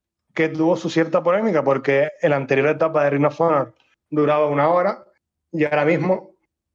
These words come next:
dura dos, pero también, como comentó Tony Khan, ahora mismo al no tener televisión,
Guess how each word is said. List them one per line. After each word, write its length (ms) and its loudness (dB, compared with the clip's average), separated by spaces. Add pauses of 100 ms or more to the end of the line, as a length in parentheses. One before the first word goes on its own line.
dura 400 0
dos, 180 -2 (260)
pero 240 0
también, 680 -2 (420)
como 220 0
comentó 400 0
Tony 200 2
Khan, 320 -2 (520)
ahora 140 2
mismo 220 2
al 60 2
no 100 0
tener 260 0
televisión, 680 -2